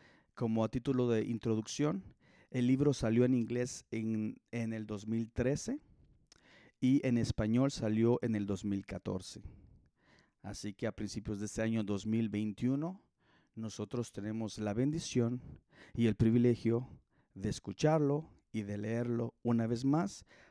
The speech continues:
Para los que nunca lo han leído o oído, ah, pues esta es su oportunidad. Y también les quisiera, pues, eh,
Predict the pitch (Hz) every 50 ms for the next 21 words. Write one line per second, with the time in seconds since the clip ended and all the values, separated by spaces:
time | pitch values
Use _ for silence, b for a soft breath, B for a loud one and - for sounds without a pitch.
0 | B B - 110 110 110 104 98 - - 104 104 113 127 135 139 135 - 120 110
1 | 107 101 101 101 101 107 113 117 117 113 110 104 101 101 98 104 107 113 127 143
2 | 135 127 131 139 - _ _ - 110 107 - - _ 117 117 131 170 208 214 160
3 | 156 185 220 - - - _ _ _ _ _ _ _ _ _ _ _ _ _ B
4 | B B B B B B B B B - 107 107 104 101 101 - - - 110 -
5 | - 113 110 - - 113 104 104 107 104 - - 113 104 - - 104 101 - -
6 | 107 110 107 110 120 139 170 190 - - - - _ B B B B B B B
7 | B _ 135 131 135 135 143 147 - 123 113 113 113 120 123 131 139 143 143 120
8 | 107 - - 107 101 - 113 110 113 113 107 - 110 107 95 - - 101 101 98
9 | 95 95 98